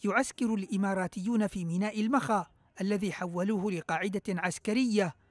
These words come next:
ومعسكر البريقة بعدن، ومقر شركة الغاز في ميناء بلحاف بشبوة،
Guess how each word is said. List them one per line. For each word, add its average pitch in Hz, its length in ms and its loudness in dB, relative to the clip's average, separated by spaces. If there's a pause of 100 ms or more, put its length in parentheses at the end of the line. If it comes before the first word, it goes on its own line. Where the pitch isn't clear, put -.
(160)
ومعسكر 190 560 2
البريقة 190 580 -2
بعدن، 202 540 4 (360)
ومقر 196 500 0
شركة 190 520 -4
الغاز 185 340 -2
في 180 200 -4
ميناء 185 400 -2
بلحاف 175 460 -6
بشبوة، 214 520 2